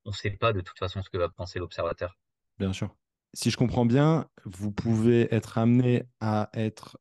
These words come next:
Speaker 2: euh, sur différentes positions dans le corps arbitral et en fonction, euh, d'une certaine manière, si,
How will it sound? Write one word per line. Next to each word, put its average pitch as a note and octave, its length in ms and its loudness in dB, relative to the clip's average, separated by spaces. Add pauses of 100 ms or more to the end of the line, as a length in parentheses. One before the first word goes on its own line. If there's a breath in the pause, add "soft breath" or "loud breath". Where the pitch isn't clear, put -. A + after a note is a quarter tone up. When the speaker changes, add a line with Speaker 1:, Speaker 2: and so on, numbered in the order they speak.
(120)
Speaker 2:
euh, G2+ 220 -2
sur F#2 220 -6
différentes A#2+ 580 0
positions A#2 720 -2
dans G2+ 160 -6
le G2 40 -6
corps G2 240 -6
arbitral G#2 600 -4 (760)
et A2 400 -4
en A2+ 140 -4
fonction, C3 680 -2
euh, G#2+ 140 -2
d'une G2+ 160 -6
certaine A2 320 -6
manière, B2+ 400 -2
si, - 280 -12